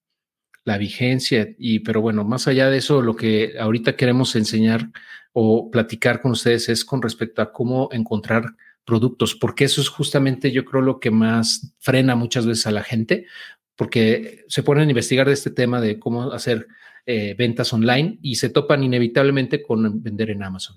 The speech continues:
¿no?, o vender en Mercado Libre. Luego, <clears throat> dicen, "Ok, suena muy bien el modelo de negocio, etcétera.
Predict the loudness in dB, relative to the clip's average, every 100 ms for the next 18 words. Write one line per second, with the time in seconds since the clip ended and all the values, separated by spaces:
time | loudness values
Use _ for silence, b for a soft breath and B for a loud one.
0 | -20 -18 -12 -8 -6 -4 -2 -4 -6 -6
1 | -6 -10 -12 -16 B B B 2 4 4
2 | 2 -2 -8 -8 _ 0 0 0 -6 _
3 | _ _ _ -4 2 2 4 2 2 2
4 | 4 4 2 2 2 4 4 2 2 2
5 | 2 0 -4 -2 -2 0 -2 -2